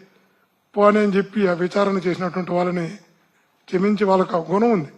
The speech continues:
రాజశేఖర్ గారు ఆ రోజు అతను క్షమి-, పోనీ అన్నట్టు ప్రద్యుమ్న గారి విషయంలో కూడా జగనన్న ఆ రోజు,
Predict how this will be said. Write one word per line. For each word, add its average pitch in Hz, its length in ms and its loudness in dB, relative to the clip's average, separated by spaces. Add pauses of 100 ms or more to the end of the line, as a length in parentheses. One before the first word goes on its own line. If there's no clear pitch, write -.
(600)
రాజశేఖర్ 196 420 2
గారు 185 260 2
ఆ 170 140 2
రోజు 180 200 0
అతను 175 240 -4
క్షమి-, 180 220 -6 (1040)
పోనీ 202 200 4
అన్నట్టు 196 600 2 (380)
ప్రద్యుమ్న 214 340 0
గారి 196 180 2
విషయంలో 185 320 0
కూడా 180 160 0
జగనన్న 180 400 -2
ఆ 165 80 0
రోజు, 160 420 -2